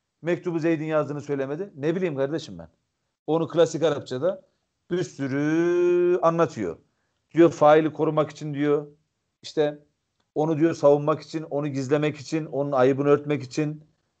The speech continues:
sözü uzatmamak için, failinin kendi de bilemeyebilir mesela faili meçhul diyoruz. Tamam, bu tip sebeplerden dolayı arkadaşlar faili gizlenir ve naibi fail olur. Yani biz ne diyoruz?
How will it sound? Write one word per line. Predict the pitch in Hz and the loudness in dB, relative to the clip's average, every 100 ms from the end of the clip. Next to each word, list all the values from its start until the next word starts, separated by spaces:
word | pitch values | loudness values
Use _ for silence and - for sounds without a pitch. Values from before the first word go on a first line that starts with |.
| _ | _
sözü | - 151 147 | 0 2 4
uzatmamak | 143 156 151 147 147 143 | 4 4 2 0 -2 -2
için, | - 156 156 - _ _ _ _ | -6 -6 -6 -12 _ _ _ _
failinin | - 143 151 151 156 156 156 - | 4 6 6 4 -4 -6 -10 -14
kendi | - 143 151 | 0 0 2
de | 160 | 0
bilemeyebilir | 143 151 151 147 135 139 | 2 0 2 0 -2 -4
mesela | 139 127 135 | -4 -2 -2
faili | 131 127 131 | 2 2 2
meçhul | 135 127 139 | 0 -4 -4
diyoruz. | 127 131 139 - _ _ _ _ | 0 0 0 -8 _ _ _ _
Tamam, | - 233 160 123 | -2 0 0 -2
bu | 202 | -4
tip | 214 170 | -2 -6
sebeplerden | - 180 165 160 135 131 135 | 0 2 2 0 -2 -4 0
dolayı | 175 143 135 196 254 - _ _ _ _ _ _ 170 | 2 2 2 2 0 -4 _ _ _ _ _ _ 0
arkadaşlar | 170 160 143 123 185 214 - _ _ _ _ _ | 2 2 0 0 0 -2 -4 _ _ _ _ _
faili | _ _ 185 180 151 156 190 220 - _ _ _ _ _ _ _ _ _ - | _ _ 8 8 8 4 2 0 -4 _ _ _ _ _ _ _ _ _ -6
gizlenir | 180 151 143 190 220 - | -4 0 0 -2 -6 -8
ve | 160 160 | -6 -2
naibi | 160 156 147 | 2 2 0
fail | 123 135 120 | 0 2 2
olur. | 87 53 - _ _ _ _ _ | -2 -12 -20 _ _ _ _ _
Yani | 208 190 175 | 2 4 0
biz | 196 | -4
ne | 233 | -4
diyoruz? | 175 185 233 _ | -2 -4 -6 _